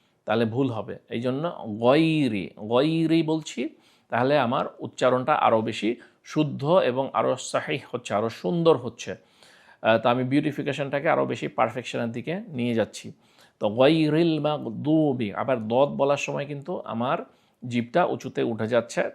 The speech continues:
তখন আমার যে, আহ, ক্যারেক্টারিস্টিকগুলো, সেই ক্যারেক্টারিস্টিকগুলো আমি সঠিকভাবে দিচ্ছি এবং আমার উচ্চারণটাকে আমি শুদ্ধ করছি। এই জিনিসটা বুঝতে হবে। এর পরের ভিডিওতে যে আমরা, আম, এই যে ভারী হরফগুলা, সেটার মধ্যে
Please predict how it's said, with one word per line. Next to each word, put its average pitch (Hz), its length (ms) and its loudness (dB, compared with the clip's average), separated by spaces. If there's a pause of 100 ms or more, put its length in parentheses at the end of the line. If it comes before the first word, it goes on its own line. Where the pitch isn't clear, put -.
তখন 135 320 -4
আমার 117 320 -2 (520)
যে, 120 540 0 (1400)
আহ, 104 680 2
ক্যারেক্টারিস্টিকগুলো, 120 920 0
সেই 123 160 -8
ক্যারেক্টারিস্টিকগুলো 110 760 -2
আমি 107 160 -2
সঠিকভাবে 110 440 -4
দিচ্ছি 110 300 -10
এবং 110 160 -4
আমার 101 200 -6
উচ্চারণটাকে 104 560 -6
আমি 113 260 -6 (340)
শুদ্ধ 110 340 -8
করছি। - 400 -10 (600)
এই 135 200 -2
জিনিসটা 131 340 -2
বুঝতে 123 280 -4
হবে। 151 280 -2 (160)
এর 160 120 -2
পরের 139 320 0
ভিডিওতে 127 440 -4
যে 131 400 -6
আমরা, 117 440 -4 (100)
আম, 104 800 -4
এই 104 120 -6
যে 110 60 -4
ভারী 127 320 0
হরফগুলা, 127 640 -2
সেটার 113 320 -6
মধ্যে 107 280 -6